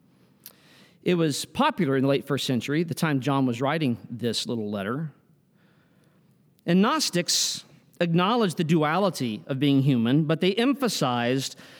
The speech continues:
"My personal spiritual knowledge as supreme.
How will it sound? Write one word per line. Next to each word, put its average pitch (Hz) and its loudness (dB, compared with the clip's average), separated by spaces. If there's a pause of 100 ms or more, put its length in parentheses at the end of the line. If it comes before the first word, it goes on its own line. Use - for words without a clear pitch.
(140)
"My 180 2
personal 247 0
spiritual 220 2
knowledge 180 2
as 156 0
supreme. 120 -6